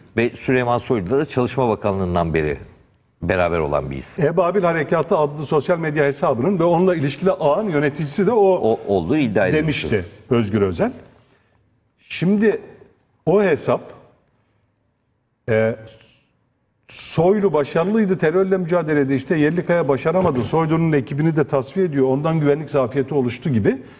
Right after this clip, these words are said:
Speaker 2: bir yaklaşım içerisinde sanki terör müca-, saldırısının mesajı,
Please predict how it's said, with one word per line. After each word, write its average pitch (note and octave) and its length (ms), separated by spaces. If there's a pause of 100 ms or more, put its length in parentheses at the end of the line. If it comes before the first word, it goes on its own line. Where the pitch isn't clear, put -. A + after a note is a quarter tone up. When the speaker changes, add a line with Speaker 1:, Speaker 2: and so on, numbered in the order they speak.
(240)
Speaker 2:
bir G3 100
yaklaşım F#3+ 480
içerisinde D#3+ 440
sanki F#3+ 360
terör F3+ 280
müca-, D3+ 680
saldırısının D3 560
mesajı, C#3+ 540